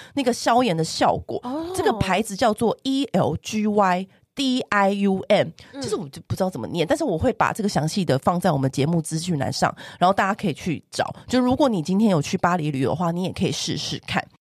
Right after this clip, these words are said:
Speaker 1: 你知道，讲到美白牙膏，像韩国之前不是很流行趴数写在上面的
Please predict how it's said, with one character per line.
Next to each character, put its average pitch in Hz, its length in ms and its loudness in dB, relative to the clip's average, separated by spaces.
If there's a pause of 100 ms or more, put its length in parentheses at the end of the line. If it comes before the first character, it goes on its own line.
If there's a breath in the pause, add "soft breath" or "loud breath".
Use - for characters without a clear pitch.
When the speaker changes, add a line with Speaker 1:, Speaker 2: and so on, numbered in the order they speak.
(140)
Speaker 1:
你 220 80 -8
知 202 60 -10
道， 370 160 2 (200)
讲 247 280 -2
到 339 160 2
美 170 260 -2 (140)
白 139 160 2
牙 156 260 0
膏， 175 240 2
像 403 160 -2
韩 240 240 -2
国 214 100 2
之 226 120 -4
前 277 160 0
不 - 80 -8
是 320 100 -2
很 175 100 0
流 160 160 0
行 160 280 -6 (200 loud breath)
趴 370 220 2
数 349 240 0
写 185 180 0
在 214 80 4
上 247 220 0
面 220 240 0
的 - 220 -4